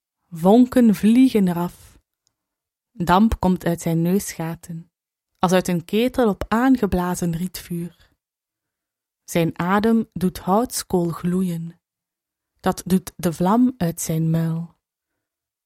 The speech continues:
In zijn nek schuilt kracht. Paniek golft voor hem uit. Zelfs zijn vleeskwabben sluiten hecht aaneen,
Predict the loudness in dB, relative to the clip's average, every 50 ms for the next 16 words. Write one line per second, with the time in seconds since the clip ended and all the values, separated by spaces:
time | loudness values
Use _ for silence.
0 | _ _ -2 0 0 2 2 2 2 2 0 -2 -4 -6 -10 -20 _ -10 -8 -8
1 | -4 -4 -4 -4 -4 -6 -10 -8 -6 -6 -6 -8 -10 -18 -20 _ -20 -20 _ _
2 | _ _ _ _ _ _ _ _ _ _ _ _ 0 2 2 4 2 2 0 -4
3 | -10 -14 -8 0 2 2 2 2 0 -8 -18 -16 -10 -6 -6 -6 -4 -6 -8 -8
4 | -8 -8 -8 -8 -8 -10 _ _ -20 -20 _ _ _ _ _ _ _ _ _ _
5 | _ _ _ _ _ _ _ _ _ _ _ _ _ _ _ -4 -2 0 0 0
6 | -2 -6 -8 -6 -4 -2 -2 -2 -2 -2 -2 -2 0 0 0 -2 -2 -4 -2 -2
7 | 0 2 2 2 0 0 0 0 0 0 0 0 0 -2 -2 -2 -4 -6 -6 -8
8 | -8 -6 -6 -4 -4 -4 -6 -6 -8 -10 -14